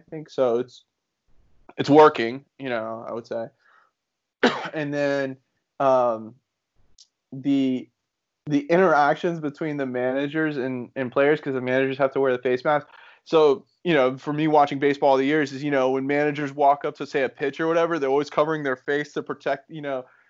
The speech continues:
so you can't read lips or anything. But now with the masks, you know, covering the face, it's no issues whatsoever.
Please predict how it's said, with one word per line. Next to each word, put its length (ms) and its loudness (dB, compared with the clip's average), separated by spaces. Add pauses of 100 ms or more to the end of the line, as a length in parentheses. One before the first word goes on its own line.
(120)
so 100 -8
you 80 -6
can't 240 -2
read 200 0
lips 320 0
or 80 0
anything. 280 -2
But 140 0
now 280 4
with 300 0
the 120 -2
masks, 640 -2
you 200 -10
know, 220 -6
covering 320 -6
the 60 -8
face, 260 -6
it's 180 -16 (420)
no 340 2
issues 320 -2
whatsoever. 720 0